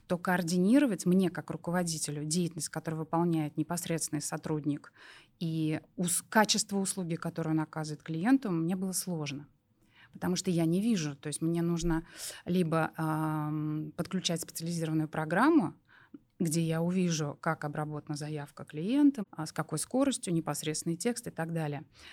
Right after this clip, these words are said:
Но я не вижу обратную связь от клиента. А вот возможность видеть поступающий запрос, его обработку,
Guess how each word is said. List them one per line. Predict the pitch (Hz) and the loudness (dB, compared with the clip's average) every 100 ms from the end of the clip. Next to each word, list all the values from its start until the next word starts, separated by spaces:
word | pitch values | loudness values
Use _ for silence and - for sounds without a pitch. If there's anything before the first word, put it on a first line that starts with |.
| - - | -20 -6
Но | 165 | 0
я | 190 | 4
не | 233 | 6
вижу | 196 220 208 202 180 | 6 2 2 0 0
обратную | 170 185 214 190 | 0 2 2 2
связь | - 190 180 | 0 0 0
от | 165 - | -2 -4
клиента. | 175 175 170 151 135 143 _ - - - - - _ | -2 0 0 0 -4 -12 _ -18 -16 -16 -18 -20 _
А | - 165 | 0 2
вот | 190 - - _ - | 2 -4 -12 _ -2
возможность | 175 175 196 208 185 180 160 - - _ | 0 4 4 4 4 4 2 -2 -6 _
видеть | 170 185 175 160 - | -2 0 0 -2 -4
поступающий | 165 180 170 175 165 - | -4 -4 -2 0 0 -2
запрос, | 156 170 170 170 151 - - _ _ - _ | -2 -2 -2 -4 -4 -6 -8 _ _ -20 _
его | 175 185 190 196 | 0 2 4 4
обработку, | 185 175 190 180 165 - - 151 | 2 4 4 4 -2 -4 -8 -10